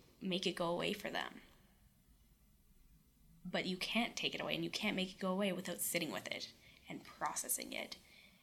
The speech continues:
and acknowledging it and just validating it and letting it be what it is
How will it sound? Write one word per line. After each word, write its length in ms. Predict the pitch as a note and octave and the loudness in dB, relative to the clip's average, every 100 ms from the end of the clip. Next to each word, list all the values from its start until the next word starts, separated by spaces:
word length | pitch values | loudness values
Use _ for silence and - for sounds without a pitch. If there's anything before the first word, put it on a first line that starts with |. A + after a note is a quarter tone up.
| - - | -20 -10
and 120 | G3+ F3+ | -4 -2
acknowledging 680 | F3 F3 E3+ F#3+ F#3 E3 | 2 6 6 6 4 4
it 120 | D#3+ - | 4 4
and 120 | E3 | 2
just 240 | E3+ - - | 2 -2 -4
validating 580 | - E3+ F#3 F3 - - | -4 -2 0 0 -2 -2
it 140 | - | -2
and 220 | - F3 E3+ | -2 -4 0
letting 240 | E3 G3+ | 2 2
it 160 | G3+ F3 | 2 0
be 120 | F3 | 0
what 160 | F3 | 0
it 140 | E3+ - | -2 -2
is 440 | - - - - | -2 -2 -4 -8